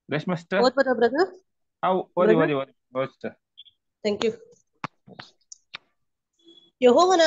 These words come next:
Speaker 2: ನಿಯಮಗಳನ್ನು ಅನುಸರಿಸುವ ನಪುಂಸಕರು ವಿದೇಶಿಯರು ದೇವಾಲಯದಲ್ಲಿ ಹಕ್ಕುದಾರರಾಗುವುದು. ಯೆಹೋವನು ಹೀಗೆನ್ನುತ್ತಾನೆ,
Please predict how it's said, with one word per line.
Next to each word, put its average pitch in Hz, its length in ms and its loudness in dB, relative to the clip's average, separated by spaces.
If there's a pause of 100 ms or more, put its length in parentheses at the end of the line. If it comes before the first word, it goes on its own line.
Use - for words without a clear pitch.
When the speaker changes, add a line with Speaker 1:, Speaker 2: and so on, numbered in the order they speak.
Speaker 2:
ನಿಯಮಗಳನ್ನು 262 760 2
ಅನುಸರಿಸುವ 240 720 0
ನಪುಂಸಕರು 226 920 -4
ವಿದೇಶಿಯರು 254 800 -2
ದೇವಾಲಯದಲ್ಲಿ 226 800 -4
ಹಕ್ಕುದಾರರಾಗುವುದು. 202 1120 -4 (600)
ಯೆಹೋವನು 269 480 0
ಹೀಗೆನ್ನುತ್ತಾನೆ, 226 1000 -10